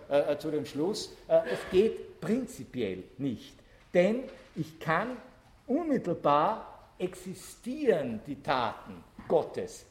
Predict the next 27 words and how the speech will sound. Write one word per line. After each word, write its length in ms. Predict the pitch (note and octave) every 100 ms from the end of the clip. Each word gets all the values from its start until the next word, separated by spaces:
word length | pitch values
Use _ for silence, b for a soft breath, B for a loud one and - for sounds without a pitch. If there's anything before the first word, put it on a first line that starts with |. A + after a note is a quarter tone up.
| -
ja 260 | C3+ G#2+ -
nicht 480 | D3 E3+ A#3 - - - B B B -
und 180 | D#3+
deshalb 400 | F#3 F#3 F3 -
kann 340 | - A#3+ G#3+ C3+ -
ich 220 | - D3+
aus 200 | D3+ D3+ F#3+
ihnen 320 | G3 A3 G3 F3
auch, 320 | E3 F3+ - - - -
äh, 180 | D3 D3 D#3 -
die 60 |
Existenz 440 | D#3 F3 E3+ E3+ -
Gottes 360 | F3 G3 -
nicht, 300 | E3+ F3 -
äh, 120 | E3 E3
beweisen, 680 | D#3+ D#3+ F3 F3+ - C#3 E3 B B B -
denn 260 | F3+ G3 - - - _
ich 120 | E3+ - - D#3+
begehe 400 | E3+ E3+ G3 F#3 F#3+ C#4
immer, 300 | F#4 G#3+ D3+
wenn 120 | E3
ich 100 | E3
solche 220 | G3 E3+
Gedankenfiguren 880 | D#3 D3+ E3 G3+ F3+ E3+ D#3 D#3+ D#3
durchspiele, 580 | D3+ F3+ - - G#3 F#3
den 220 | E3+ D3
Fehlschluss, 920 | - E3+ C#3+ C3 - D3+ F#3+ B3+ -